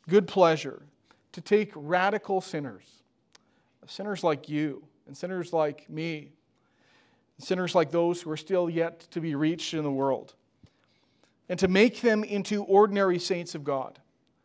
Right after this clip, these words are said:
and to fill them, to fill you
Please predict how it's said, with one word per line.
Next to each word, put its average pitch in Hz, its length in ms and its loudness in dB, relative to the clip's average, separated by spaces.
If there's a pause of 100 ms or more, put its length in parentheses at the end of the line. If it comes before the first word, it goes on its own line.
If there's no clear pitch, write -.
(340)
and 190 140 -8
to 196 100 -6
fill 269 380 8
them, 127 400 0 (540)
to 226 100 -4
fill 240 240 6
you 185 480 0